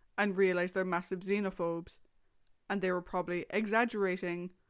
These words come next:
or in the case of, uh, Marga, just lying. It's like, the Doctor trusts the Rills, Vicky trusts the Rills, but no, you know better. You know better.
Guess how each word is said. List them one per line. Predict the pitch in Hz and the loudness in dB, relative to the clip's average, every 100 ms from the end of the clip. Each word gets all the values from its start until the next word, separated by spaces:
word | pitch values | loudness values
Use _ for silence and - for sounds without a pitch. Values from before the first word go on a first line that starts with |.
| _ _ _ _ _ | _ _ _ _ _
or | 214 190 185 180 | 4 6 4 0
in | - 190 | -2 -4
the | 180 | -4
case | 196 180 180 | -2 -2 0
of, | 180 170 170 - _ _ _ _ | -2 -2 -8 -18 _ _ _ _
uh, | 185 170 | -6 -2
Marga, | 196 214 190 175 - | 2 2 2 0 -2
just | 185 190 - | -2 -2 -2
lying. | 180 180 185 190 156 160 - _ _ _ _ _ _ _ _ _ _ _ _ _ - | -4 0 2 2 0 -4 -10 _ _ _ _ _ _ _ _ _ _ _ _ _ -6
It's | 196 | -2
like, | 180 - _ _ _ _ | -2 -4 _ _ _ _
the | 196 | -4
Doctor | 185 185 - 220 | 2 2 2 -2
trusts | 220 214 220 - | -2 -2 -2 -4
the | |
Rills, | 208 208 202 202 - _ - | -2 0 2 0 -4 _ -12
Vicky | 185 180 208 202 | -6 -4 -2 -4
trusts | - 196 - | -2 -4 -2
the | 196 | 0
Rills, | 196 185 180 185 - - _ - | 2 2 2 -2 -8 -18 _ 2
but | 202 | 2
no, | 175 - | 2 -6
you | 175 226 233 220 | -2 0 2 2
know | 196 185 | 2 2
better. | 175 147 107 _ _ _ | 0 -2 -10 _ _ _
You | 202 185 220 | -4 2 4
know | 202 180 | 4 2
better. | 156 110 78 | 0 -4 -10